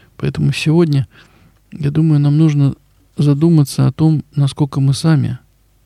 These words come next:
способны любить. Потому что любовь такое чувство, которое, если она настоящая, то она, по слову апостола Павла, она не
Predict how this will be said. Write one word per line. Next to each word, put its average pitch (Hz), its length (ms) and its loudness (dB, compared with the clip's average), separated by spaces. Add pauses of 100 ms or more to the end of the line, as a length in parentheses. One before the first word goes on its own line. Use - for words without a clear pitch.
(160)
способны 139 540 -4
любить. 135 400 -2
Потому 143 300 -6
что 135 180 -6
любовь 143 340 -4
такое 135 360 -4
чувство, 175 380 -8
которое, 143 520 -4 (1120)
если - 280 -4
она 135 200 0
настоящая, 135 800 -4
то 127 200 -4
она, 143 280 0 (180)
по 127 120 -6
слову 143 460 -4 (840)
апостола 139 640 -8
Павла, 135 480 -6 (1500)
она 131 440 -4 (880)
не 143 440 -6